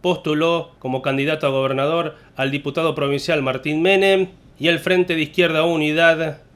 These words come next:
presentó la candidatura a gobernadora de la docente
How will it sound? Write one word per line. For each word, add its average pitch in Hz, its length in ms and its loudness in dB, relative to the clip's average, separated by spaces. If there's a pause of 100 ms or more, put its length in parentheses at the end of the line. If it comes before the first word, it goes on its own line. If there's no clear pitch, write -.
presentó 175 500 0
la 156 160 2
candidatura 143 540 0
a - 20 2
gobernadora 147 760 0 (180)
de 139 100 -4
la 160 120 4
docente 147 680 -2